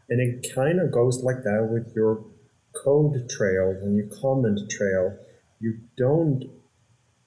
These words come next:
um, you don't necessarily need to explain everything,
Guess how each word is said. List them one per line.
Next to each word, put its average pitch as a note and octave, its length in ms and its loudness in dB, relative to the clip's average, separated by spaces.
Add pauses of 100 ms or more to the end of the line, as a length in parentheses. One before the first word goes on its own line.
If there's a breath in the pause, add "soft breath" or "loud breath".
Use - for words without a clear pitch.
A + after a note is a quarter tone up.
(100)
um, G#2+ 580 0 (420)
you B2+ 120 -2
don't D#3 380 2
necessarily D3 560 0
need C3+ 180 0
to C3 100 -2
explain B2+ 540 0
everything, B2+ 800 0